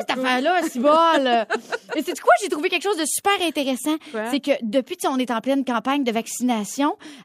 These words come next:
Speaker 1: Apple a décidé de supprimer le sang de l'emoji de seringue.
Speaker 2: Hein ?
Speaker 1: Tu sais, une petite seringue avec une petite goutte
Speaker 2: Oui,
Speaker 1: de
Speaker 2: mais
Speaker 1: sang.
Speaker 2: je l'ai encore, moi, la goutte de sang.
Speaker 1: Hein ?
Speaker 2: Ben, j'ai peut-être pas fait ma mise à jour.
Speaker 1: Bon, fais ta mise à jour parce
Speaker 2: Ok.
Speaker 1: qu'ils l'ont enlevé. C'est
Speaker 2: Ok.
Speaker 1: drôle, hein ?
Speaker 2: Ah.
Speaker 1: Et, euh, et en plus,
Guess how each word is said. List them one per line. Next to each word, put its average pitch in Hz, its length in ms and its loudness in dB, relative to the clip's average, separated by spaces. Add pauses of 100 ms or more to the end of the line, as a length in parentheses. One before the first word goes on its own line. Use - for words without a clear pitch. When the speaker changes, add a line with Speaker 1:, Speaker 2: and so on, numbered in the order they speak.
Speaker 1:
Apple 233 380 -2
a 247 40 -2
décidé 214 460 -6
de 208 120 -4
supprimer 254 680 -6
le 208 120 -4
sang 277 360 -8
de 208 100 -4
l'emoji 196 480 -6
de 226 100 -4
seringue. 233 600 -8 (320)
Speaker 2:
Hein ? 175 60 -10
Speaker 1:
Tu 269 40 -8
sais, 427 60 0 (140)
une 370 80 -2
petite - 180 -10
seringue 370 220 -4
avec 262 180 -2
une 262 80 -2
petite 233 160 -10
goutte 220 120 0
Speaker 2:
Oui, 233 80 -2
Speaker 1:
de - 40 4 (100)
Speaker 2:
mais 240 60 0
Speaker 1:
sang. 311 80 2
Speaker 2:
je - 60 4
l'ai 214 140 0
encore, 247 260 -4
moi, 277 100 -6
la 190 100 -4
goutte 165 140 -10
de 165 80 -8
sang. 233 220 -14 (320)
Speaker 1:
Hein ? 233 80 0 (280)
Speaker 2:
Ben, 175 120 -6
j'ai 185 120 -8
peut-être 165 200 -8
pas 175 100 -8
fait 185 160 -10
ma 175 160 -10
mise 160 160 -12
à 151 60 -8
jour. 185 160 -14
Speaker 1:
Bon, 214 100 2
fais 302 160 -2
ta 349 120 0
mise 302 140 2
à 262 100 0
jour 330 180 0
parce 311 140 -2
Speaker 2:
Ok. - 40 -6
Speaker 1:
qu'ils 262 120 4
l'ont 302 140 2
enlevé. 254 520 2
C'est - 160 -8
Speaker 2:
Ok. 208 80 -4
Speaker 1:
drôle, 508 320 2 (200)
hein ? 214 60 -12 (200)
Speaker 2:
Ah. - 20 -6 (280)
Speaker 1:
Et, 320 200 6
euh, 277 420 4
et 269 160 0
en 254 200 0
plus, 311 160 0